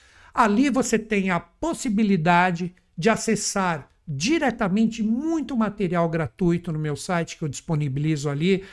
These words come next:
Você tem que navegar um pouquinho ali, você tem que chegar na energia ali do site, aquela coisa, navegar no site. Se você curtir e falar assim, "Pô, eu gosto da linguagem do Newton Schultz, do tarô, da astrologia",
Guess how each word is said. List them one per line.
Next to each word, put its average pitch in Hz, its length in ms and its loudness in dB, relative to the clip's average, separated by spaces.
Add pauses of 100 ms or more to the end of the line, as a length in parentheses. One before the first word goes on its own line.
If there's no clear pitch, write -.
Você - 160 -2
tem 277 140 -4
que 294 100 -4
navegar 262 580 2
um 254 120 0
pouquinho 247 440 0
ali, 180 320 2
você 120 140 -10
tem 160 160 -8
que - 80 -10
chegar 196 580 0
na 180 200 0
energia 165 840 0
ali 196 320 2
do 156 140 -2
site, 196 680 2 (240)
aquela 403 300 -2
coisa, 220 460 0
navegar 233 500 0
no 220 140 -2
site. - 500 -8 (340)
Se - 300 0
você 277 340 -2
curtir 196 560 2
e 160 80 0
falar 170 260 0
assim, 170 260 -4
"Pô, 240 240 -2
eu 240 120 -2
gosto 196 420 2
da 170 140 -4
linguagem 160 640 0
do 151 100 -2
Newton 139 320 -6
Schultz, 151 460 -6
do 143 120 -4
tarô, 160 680 2
da 147 160 -4
astrologia", 151 1000 -2